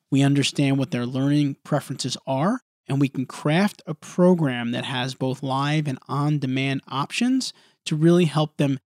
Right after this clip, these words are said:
take what they've learned and implement it and transfer it back to the job so it benefits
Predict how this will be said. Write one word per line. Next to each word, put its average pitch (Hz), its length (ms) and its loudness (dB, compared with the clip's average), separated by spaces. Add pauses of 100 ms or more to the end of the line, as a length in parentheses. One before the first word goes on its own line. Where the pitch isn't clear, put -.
(140)
take 240 300 6
what 226 100 4
they've 165 180 6
learned 165 480 6
and 156 200 0
implement 175 560 2
it 147 120 -4
and 156 80 -6
transfer 190 460 2
it 175 140 0
back 151 260 -2
to - 120 -10
the 180 60 0
job 139 380 2
so - 160 -2
it 135 140 -4
benefits 139 560 -4